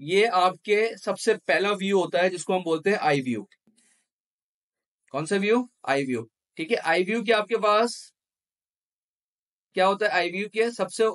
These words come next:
ऊपर आपको वो object नजर आ रहा है, सही है। अब यहाँ पर अगर मैं eye view के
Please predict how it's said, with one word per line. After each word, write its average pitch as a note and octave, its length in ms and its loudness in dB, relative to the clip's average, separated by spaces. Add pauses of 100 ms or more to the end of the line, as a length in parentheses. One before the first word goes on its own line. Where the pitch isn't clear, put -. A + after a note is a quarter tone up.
ऊपर G3+ 240 0
आपको G3 360 0 (600)
वो G3 360 -2 (300)
object D#3 440 -4
नजर F3+ 260 -2
आ C3 120 2
रहा A2 100 -4
है, A2 60 -10 (760)
सही E3+ 200 -2
है। A#3+ 140 0 (1200)
अब G3+ 200 2
यहाँ G3+ 280 2
पर A3+ 140 2
अगर F#3 300 2
मैं A3+ 260 0 (280)
eye F3 200 2
view G#3+ 200 -4
के A3 220 2